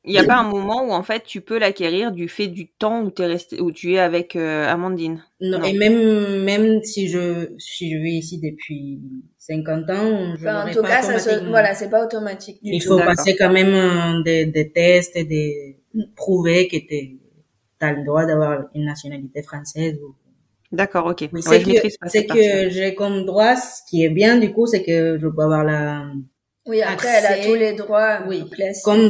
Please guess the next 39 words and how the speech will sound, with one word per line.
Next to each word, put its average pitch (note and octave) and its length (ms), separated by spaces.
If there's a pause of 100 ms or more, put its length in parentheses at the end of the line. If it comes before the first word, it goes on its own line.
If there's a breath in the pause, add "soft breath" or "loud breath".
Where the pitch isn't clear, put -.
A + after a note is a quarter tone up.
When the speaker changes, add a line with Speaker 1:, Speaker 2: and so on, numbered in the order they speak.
(120)
Speaker 2:
comme G#3+ 180
si, F#3 400
si G3 460
j'étais F3 360
française, F#3+ 420
mais F3+ 80
sans F#3+ 160
la F3+ 100
nationalité, F3+ 580
finalement. D#3 520
C'est-à-dire D3+ 360
que F#3 40
Speaker 1:
D'accord. F3+ 220
Speaker 2:
je E3 160
peux E3 60
pas E3+ 360
voter, F3+ 340
par D#3+ 180
exemple. D#3 420 (420)
Mais E3+ 220
je F3 80
peux F3+ 160
travailler F3 500
sans F3+ 180
problème, F3+ 460
je D3 60
peux D3 260
étudier D#3 360
sans D3+ 160
problème, D#3 460
je D3+ 80
peux C#3+ 200
avoir C#3 240 (840)
Speaker 1:
La E3+ 120
sécu E3+ 300
et F3 100
tout F#3+ 120
ça. E3 140
Speaker 2:
sécurité. E3 840